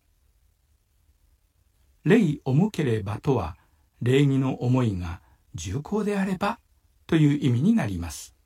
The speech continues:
摂議を高く維持していれば、生を捨てることも厭わないし、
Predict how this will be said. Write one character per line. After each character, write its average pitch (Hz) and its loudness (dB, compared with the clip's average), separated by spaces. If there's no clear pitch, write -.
摂 - -2
議 80 -8
を 82 -12
高 220 0
く - -4
維 180 0
持 160 -2
し - -10
て 147 0
い 123 -2
れ 120 2
ば、 82 -10
生 220 2
を 180 4
捨 - -4
て 170 2
る 160 0
こ 147 0
と 196 -2
も 180 2
厭 117 2
わ 123 2
な 90 -4
い 82 -8
し、 - -12